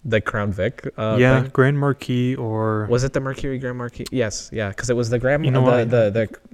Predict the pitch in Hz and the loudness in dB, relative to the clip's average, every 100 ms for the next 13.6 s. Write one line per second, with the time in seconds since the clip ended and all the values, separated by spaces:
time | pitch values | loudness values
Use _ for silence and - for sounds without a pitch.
0 | - 127 127 135 151 131 120 120 120 110 | -14 0 0 4 4 4 2 0 2 -2
1 | - 110 98 104 98 117 117 107 107 101 | 0 0 2 2 2 0 0 0 0 -2
2 | - 95 80 80 95 92 90 85 - - | -2 -2 -2 -4 -4 -4 -4 -4 -6 -2
3 | 113 101 104 95 101 95 - 85 85 90 | -2 0 -2 -2 -2 -2 -2 -4 -2 -4
4 | - 85 82 - - - 117 104 101 107 | -6 -6 -8 -10 -8 -6 -6 -6 -8 -12
5 | - - _ _ _ _ _ _ _ _ | -20 -20 _ _ _ _ _ _ _ _
6 | _ - 151 143 147 143 147 131 170 - | _ -6 -2 -2 -4 -8 -2 0 0 0
7 | 170 156 - 151 143 139 135 - _ _ | -2 -2 0 2 2 2 -2 -6 _ _
8 | - - _ - - - - 139 135 147 | -20 -20 _ -20 -20 -12 -2 2 4 4
9 | 139 131 131 127 123 127 120 120 117 117 | 4 4 4 4 2 2 2 2 2 2
10 | 110 110 117 101 98 104 104 110 - 107 | 0 0 0 -2 -4 -4 -2 -2 -4 -8
11 | 104 107 - 107 98 110 104 101 101 98 | -4 -6 -6 -10 -6 -2 -2 -4 -6 -8
12 | 110 110 107 104 107 101 - 107 101 - | -8 -6 -6 -4 -6 -6 -6 -6 -6 -8
13 | 110 117 - 101 101 - | -8 -8 -10 -12 -12 -14